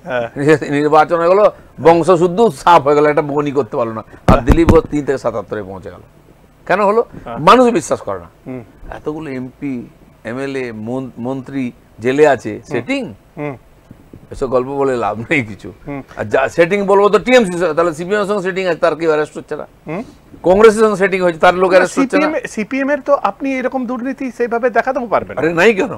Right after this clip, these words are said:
Speaker 1: হ্যাঁ?
Speaker 2: সিপিএম আমলে দুর্নীতি হয়নি?
Speaker 1: হুম, না,
Speaker 2: কত
Speaker 1: সে-,
Speaker 2: দুর্নীতি
Speaker 1: কিন্তু
Speaker 2: হয়েছে?
Speaker 1: এইভাবে আপনি
Speaker 2: তার মানে
Speaker 1: নেতা
Speaker 2: ওদের সঙ্গে
Speaker 1: মন্ত্রীদের
Speaker 2: সেটিং হয়েছে, তাই
Speaker 1: ধরছেন।
Speaker 2: ওদের বাড়িতে সিবিআই যায় না, ইডি যায় না, এটাও
Speaker 1: হ্যাঁ।
Speaker 2: বলতে পারেন।
Speaker 1: হ্যাঁ?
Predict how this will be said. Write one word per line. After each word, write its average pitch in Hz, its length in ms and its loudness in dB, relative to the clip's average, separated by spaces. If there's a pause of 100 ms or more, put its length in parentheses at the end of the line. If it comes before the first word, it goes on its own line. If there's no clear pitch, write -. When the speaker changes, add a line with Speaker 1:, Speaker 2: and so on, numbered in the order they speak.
Speaker 1:
হ্যাঁ? 208 160 2 (320)
Speaker 2:
সিপিএম 180 220 2
আমলে 185 180 2
দুর্নীতি 196 340 -2
হয়নি? 185 300 0 (200)
Speaker 1:
হুম, 196 180 -10
না, 262 140 4
Speaker 2:
কত 208 140 2
Speaker 1:
সে-, - 20 -8
Speaker 2:
দুর্নীতি 302 280 2
Speaker 1:
কিন্তু 311 160 4
Speaker 2:
হয়েছে? 247 180 10
Speaker 1:
এইভাবে 294 460 6
আপনি 277 200 2
Speaker 2:
তার 196 160 8
মানে 233 180 10
Speaker 1:
নেতা 233 120 10
Speaker 2:
ওদের 226 200 10
সঙ্গে 269 120 8
Speaker 1:
মন্ত্রীদের 269 300 6
Speaker 2:
সেটিং 233 160 8
হয়েছে, 214 180 8
তাই 190 60 2
Speaker 1:
ধরছেন। 214 160 8
Speaker 2:
ওদের 214 160 8
বাড়িতে 214 220 4
সিবিআই 208 360 2
যায় 202 180 6
না, 202 80 0
ইডি 196 180 0
যায় 202 180 4
না, 202 140 -4
এটাও 208 180 4
Speaker 1:
হ্যাঁ। 254 120 8
Speaker 2:
বলতে 247 140 4
পারেন। 233 220 2 (160)
Speaker 1:
হ্যাঁ? 185 160 0